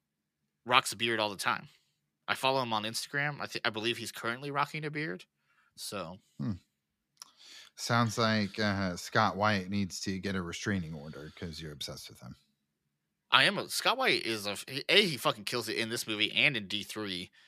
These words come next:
Speaker 1: And he's also, um, a fantastic voice actor.
Speaker 2: Hmm.
Speaker 1: Um, I love Scott White. Scott White's a fucking badass.
Speaker 2: There you go.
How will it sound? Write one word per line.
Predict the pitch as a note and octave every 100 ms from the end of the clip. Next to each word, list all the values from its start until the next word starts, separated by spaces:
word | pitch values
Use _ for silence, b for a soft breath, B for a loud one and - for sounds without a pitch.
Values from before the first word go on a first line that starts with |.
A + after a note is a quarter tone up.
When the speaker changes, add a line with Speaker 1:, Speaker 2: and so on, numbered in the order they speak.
| b b -
Speaker 1:
And | A2+
he's | A#2 B2
also, | E3 E3+ E3+ D#3 C#3+
um, | - G#2 G2 F#2 E2+ D#2 -
a |
fantastic | - A#2 A2+ A#2+ G#2+ -
voice | F2+ G2+
actor. | F2 - - - - _ _ _ _ b b b
Speaker 2:
Hmm. | A2+ E2+ -
Speaker 1:
Um, | - F#2 D#2+ B1 - _ _ -
I |
love | A#2 B2
Scott | - -
White. | - -
Scott | - A#2+
White's | A2 G#2
a |
fucking | - G2+ F#2
badass. | F#2+ - - - - - _ _ _ _ _ _ _ B B B B B -
Speaker 2:
There | A2+
you | A2+
go. | C#3+ E2